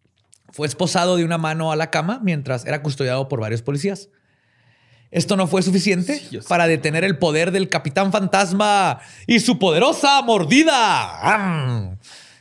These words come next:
Speaker 1: Escapó de nuevo el veintitrés del mismo mes, mes y ocasionó la movilización de trescientos policías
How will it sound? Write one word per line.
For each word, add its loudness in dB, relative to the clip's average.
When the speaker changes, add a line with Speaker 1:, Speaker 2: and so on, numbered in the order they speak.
Speaker 1:
Escapó -2
de 4
nuevo 2
el 2
veintitrés -2
del 0
mismo 2
mes, -4
mes -2
y 4
ocasionó 0
la 0
movilización -2
de -2
trescientos -6
policías -4